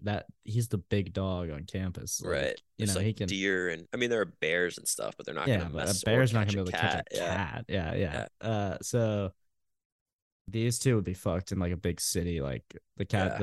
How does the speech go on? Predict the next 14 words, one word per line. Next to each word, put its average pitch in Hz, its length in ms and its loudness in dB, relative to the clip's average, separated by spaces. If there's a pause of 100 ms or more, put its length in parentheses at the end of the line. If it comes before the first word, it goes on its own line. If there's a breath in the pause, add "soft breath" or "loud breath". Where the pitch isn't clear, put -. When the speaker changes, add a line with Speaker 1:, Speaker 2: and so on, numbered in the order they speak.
Speaker 1:
the 85 60 -2
feral 98 300 2
cat 82 220 -4
community - 200 -4
is - 60 -8
really - 180 -2
fucked. - 280 -6
But 104 260 2
Speaker 2:
There's - 100 -8
also 107 140 6
Speaker 1:
in 95 60 6
Speaker 2:
so 92 180 4
many 85 140 0
cars 82 680 -2